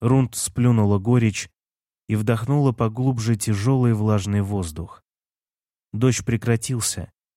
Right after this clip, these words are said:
но туман стал гуще и клубился у самой земли. Ноги сами вели ее куда-то,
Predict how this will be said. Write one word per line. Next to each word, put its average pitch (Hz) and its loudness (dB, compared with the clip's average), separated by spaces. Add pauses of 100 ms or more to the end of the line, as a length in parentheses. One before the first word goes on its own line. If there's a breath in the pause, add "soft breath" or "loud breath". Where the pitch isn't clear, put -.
(220)
но 113 2
туман 135 2
стал 117 0
гуще 120 -4
и 104 0
клубился 110 0
у 101 -2
самой 98 0
земли. 90 -4 (1200)
Ноги 120 2
сами 123 2
вели 110 2
ее 107 2
куда-то, 95 -6